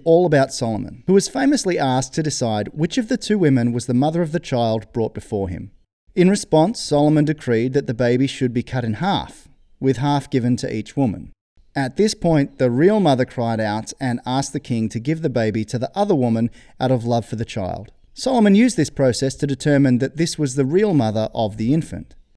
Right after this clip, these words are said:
Now, in the backstory to Solomon's great wisdom, he was asked by God for whatever he wanted. And he said the following, "Give me a discerning heart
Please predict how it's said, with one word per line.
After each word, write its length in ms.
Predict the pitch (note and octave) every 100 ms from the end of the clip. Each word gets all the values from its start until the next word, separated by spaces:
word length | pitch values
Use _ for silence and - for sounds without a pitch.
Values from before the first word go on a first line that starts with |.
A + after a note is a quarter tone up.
| _ E3
Now, 140 | F3+
in 80 | F3+
the 60 |
backstory 640 | E3+ C#4+ C4+ - E3 D#3 C#3
to 80 | C3
Solomon's 460 | - C#3 C3 A#2
great 240 | - B2+ C3+
wisdom, 440 | E3+ E3+ A2+ G#2
he 160 | A#2 D3
was 140 | D3
asked 280 | G3+ A#3+ -
by 140 | D3+
God 280 | B2+ A#2+ A#2
for 160 | - B2
whatever 480 | C3+ - C#3 B2+
he 140 | B2 A#2+
wanted. 440 | G#2 F#2+ - - _ _ _ _ _ _
And 160 | - D3+
he 120 | E3
said 260 | - C#3+ C3
the 80 | B2+
following, 500 | A#2+ G2+ E2 E2 - _ _ _ _ -
"Give 240 | F#3+ G#3
me 200 | G#3 G3+
a 80 | F3+
discerning 580 | C3+ B2+ - F#3 F#3 F#3
heart 420 | A2 G2 G2 -